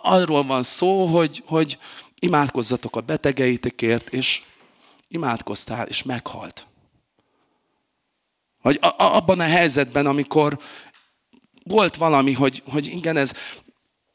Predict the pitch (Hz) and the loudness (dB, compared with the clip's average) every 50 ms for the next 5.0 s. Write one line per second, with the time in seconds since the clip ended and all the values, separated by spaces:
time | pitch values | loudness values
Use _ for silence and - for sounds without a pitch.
0 | _ - - 170 175 180 175 165 151 135 - - - 139 131 131 127 117 - - | _ -2 0 2 4 6 6 6 4 2 0 0 0 0 2 2 0 -2 -6 -10
1 | - - - - 175 180 170 156 151 - 151 139 123 123 - - 131 120 117 117 | -14 -16 -6 -2 2 2 2 2 2 0 0 0 0 -2 -4 -4 -4 -2 -2 -4
2 | - - - - - _ - 170 170 170 160 147 139 127 135 135 127 131 - 135 | -6 -10 -18 -20 -16 _ 2 2 2 2 2 0 0 0 0 0 0 0 -2 -2
3 | 127 120 123 123 - 175 170 156 143 - - 147 131 120 - - 127 120 113 - | -2 -2 -2 0 2 2 4 4 2 2 2 0 0 2 0 0 0 0 0 -2
4 | - 120 117 117 - - 190 196 175 151 147 135 - - 139 127 113 - - - | -4 -4 -4 -4 -2 2 4 4 4 4 2 0 0 0 -2 -2 -2 -4 -10 -14